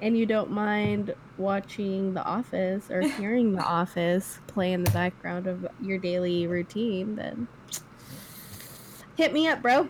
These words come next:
Speaker 2: This is the only time I wish I was single, because then I'd be like, "Juanis, just come move over here. Or you know what? Let me move with you."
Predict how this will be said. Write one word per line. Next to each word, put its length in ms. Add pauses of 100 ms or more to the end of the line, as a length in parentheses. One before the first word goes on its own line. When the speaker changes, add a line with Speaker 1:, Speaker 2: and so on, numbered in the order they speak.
(100)
Speaker 2:
This 200
is 160
the 120
only 220
time 280
I 100
wish 260
I 120
was 120
single, 360
because 300
then 100
I'd 200
be 80
like, 280
"Juanis, 540
just 280
come 340
move 240
over 140
here. 300
Or 60
you 200
know 160
what? 200
Let 80
me 140
move 240
with 200
you." 140